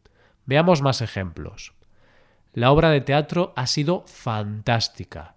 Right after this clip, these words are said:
Los actores habrán ensayado muchísimo para conseguir tan buena calidad.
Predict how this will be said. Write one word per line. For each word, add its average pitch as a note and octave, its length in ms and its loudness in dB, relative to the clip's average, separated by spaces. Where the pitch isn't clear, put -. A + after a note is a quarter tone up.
Los A2+ 180 -6
actores D3+ 640 0
habrán B2+ 260 -2
ensayado D3 460 -2
muchísimo D3 880 0
para A#2 180 -2
conseguir A#2+ 500 -4
tan C#3+ 220 -2
buena C#3 260 -4
calidad. G2+ 640 -4